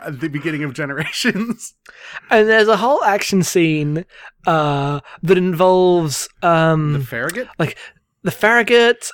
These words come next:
Speaker 2: uh, and this mo-, this, like, a cloud, the sentient cloud, and this,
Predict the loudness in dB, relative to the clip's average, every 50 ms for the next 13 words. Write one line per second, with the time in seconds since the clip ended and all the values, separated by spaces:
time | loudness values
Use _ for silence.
0 | _ -4 -4 -2 -2 -2 -2 -2 -4 -4 -4 -6 -8 -6 _ -2 -2 -2 -2 -2
1 | -4 -4 -4 -2 -2 -2 -4 -4 -6 -8 -8 -8 -6 -8 -8 -8 -10 -16 _ _
2 | _ -18 -12 -10 -6 -2 0 0 2 2 2 2 0 -2 -4 -10 -10 -10 -10 -6
3 | -2 -2 0 0 0 -2 -4 -4 -4 -2 0 2 0 0 0 -2 -2 -4 -4 -4
4 | -6 -8